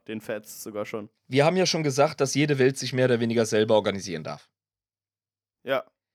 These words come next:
Speaker 2: Die Adeptus
Speaker 1: Aber wenn's um
Speaker 2: Ar-
Speaker 1: Zoll geht, dann, dann sieht die Polizei aber keinen Spaß.
Speaker 2: Ja, nicht nur
Speaker 1: Wenn's
Speaker 2: Zoll, Alter. Wie gesagt, das sind qu-,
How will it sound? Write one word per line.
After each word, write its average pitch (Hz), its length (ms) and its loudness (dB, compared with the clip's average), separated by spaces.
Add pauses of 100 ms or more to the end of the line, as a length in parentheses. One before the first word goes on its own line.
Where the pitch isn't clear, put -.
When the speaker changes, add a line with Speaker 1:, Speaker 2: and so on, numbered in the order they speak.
(340)
Speaker 2:
Die 127 80 6
Adeptus 143 280 4
Speaker 1:
Aber 165 80 4
wenn's - 100 4
um 160 60 6
Speaker 2:
Ar- - 40 -2
Speaker 1:
Zoll 202 380 6
geht, 127 260 0
dann, 131 160 0
dann 127 160 0
sieht 123 240 -10
die 123 120 -10
Polizei 131 360 -2
aber 127 180 0
keinen 143 240 0
Spaß. - 440 -6
Speaker 2:
Ja, 107 100 0
nicht 127 180 -2
nur 135 100 0
Speaker 1:
Wenn's - 80 -2
Speaker 2:
Zoll, 151 180 4
Alter. 101 340 -2
Wie 120 80 -2
gesagt, 139 300 -2
das 117 80 -8
sind 120 180 -8
qu-, - 60 -16